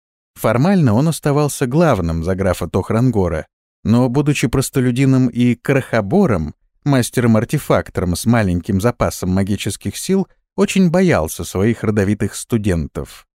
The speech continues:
и был рад спихнуть бремя командования на энергичного, волевого и жестокого студента,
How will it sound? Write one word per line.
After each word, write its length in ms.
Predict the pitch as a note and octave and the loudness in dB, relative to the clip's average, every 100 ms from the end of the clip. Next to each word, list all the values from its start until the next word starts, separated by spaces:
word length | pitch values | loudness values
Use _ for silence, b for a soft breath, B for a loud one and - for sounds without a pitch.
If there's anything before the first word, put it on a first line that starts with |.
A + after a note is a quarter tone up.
| _ - | _ -4
и 80 | |
был 260 | G3+ B3 A3+ | 0 2 4
рад 240 | F#3 F#2+ | 4 0
спихнуть 500 | - - G2 B2+ A2+ | -2 -4 0 0 0
бремя 300 | F2 B2+ G#2+ | 0 2 2
командования 640 | F#2 F#2+ E3 F3 D#3+ D#3 D3+ | 0 2 2 2 2 0 2
на 160 | D3 D#3+ | 2 0
энергичного, 920 | C#3 C3 G#2+ F#2+ - - E3 D#3+ D3 | 0 2 2 0 -4 -2 -2 0 2
волевого 640 | B2 A2 E2+ B2 C#3 C3+ _ - | 2 2 2 0 0 -2 _ 0
и 120 | A3 | 2
жестокого 640 | F3+ - - D3 - A2 | 2 0 -2 -2 0 0
студента, 800 | A2 - A2+ F2+ D2+ D2+ - D#2 | -2 -2 -2 0 -2 -6 -8 -10